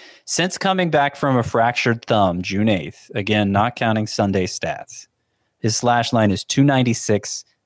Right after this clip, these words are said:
three ninety-eight, five twenty-one. He, he hit his ninth home run during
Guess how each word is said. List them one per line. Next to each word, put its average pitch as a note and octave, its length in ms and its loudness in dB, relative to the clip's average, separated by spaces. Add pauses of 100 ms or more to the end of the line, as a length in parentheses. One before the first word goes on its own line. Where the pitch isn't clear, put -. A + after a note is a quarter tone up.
(140)
three B2 260 2
ninety-eight, G#2+ 760 0 (560)
five A2+ 520 0
twenty-one. F#2+ 720 -2 (460)
He, G#2 300 -4
he A2 120 -2
hit A2+ 140 2
his G2+ 140 0
ninth A#2 340 0
home A2+ 240 2
run G#2+ 260 2
during F2+ 480 -4